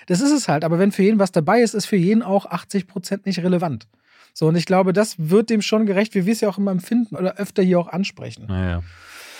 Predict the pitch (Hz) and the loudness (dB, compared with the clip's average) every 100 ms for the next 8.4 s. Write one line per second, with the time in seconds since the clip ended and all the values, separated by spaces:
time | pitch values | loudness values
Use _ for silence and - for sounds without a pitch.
0 | - - _ 190 233 269 294 269 240 294 | -20 -20 _ 2 4 4 4 4 6 4
1 | 254 254 247 254 214 226 240 262 214 233 | 4 4 6 6 6 6 6 4 4 4
2 | 220 - 233 233 208 185 160 220 226 240 | 2 4 2 4 4 4 4 4 4 4
3 | 220 220 202 160 170 214 220 240 226 220 | 4 4 2 4 4 4 4 4 6 4
4 | 214 - _ _ _ _ - - 190 180 | 0 -6 _ _ _ _ -6 0 2 4
5 | 170 156 156 156 160 170 156 135 127 117 | 4 2 0 0 -2 -2 -4 -4 -4 0
6 | 196 120 131 - 117 131 139 123 - 120 | 0 2 0 0 0 0 2 0 0 0
7 | 110 110 - 110 110 117 110 117 - 117 | 0 -2 0 2 2 0 -4 -6 0 0
8 | 110 107 98 87 | 0 -2 -4 -4